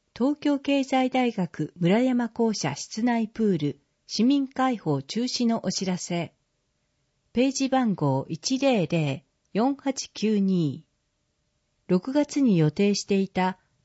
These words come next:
東京経済大学室内プール市民開放事業については、新型コロナウイルス感染症拡大防止のため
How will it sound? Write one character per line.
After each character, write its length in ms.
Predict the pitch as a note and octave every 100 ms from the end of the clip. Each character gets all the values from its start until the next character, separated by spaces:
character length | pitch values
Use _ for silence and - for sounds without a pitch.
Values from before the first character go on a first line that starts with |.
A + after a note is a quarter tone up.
| _
東 200 | A3+ C#4
京 180 | C#4 C#4
経 260 | C4+ C4+ C4
済 240 | C4 B3+
大 220 | B3+ B3
学 380 | G#3+ E3+ - C#3
室 260 | - - A#3+
内 220 | C4 C4
プ 160 | C4 C4
ー 140 | A#3+
ル 180 | E3 -
市 180 | - B3
民 240 | C4 G3+
開 280 | - E3+ G#3
放 260 | - A3+ A3
事 140 | A#3
業 180 | A3 G#3
に 160 | F3+ D#3
つ 160 | -
い 100 | F3
て 120 | -
は、 260 | C3+ C3 C#3+ - _ _
新 280 | - G#3 C4+
型 260 | C#4+ C#4 C4
コ 160 | -
ロ 80 | B3+
ナ 200 | B3+ C4
ウ 100 | B3
イ 120 | C4
ル 120 | G3+
ス 120 | E3+ -
感 240 | F3+ A#3
染 240 | - A3
症 300 | G#3 - G3
拡 300 | F#3+ D#3 -
大 180 | G#3+ A3
防 240 | G3 G3 G3+
止 160 | -
の 100 | F#3+
た 140 | F#3 F3
め 240 | E3+ E3+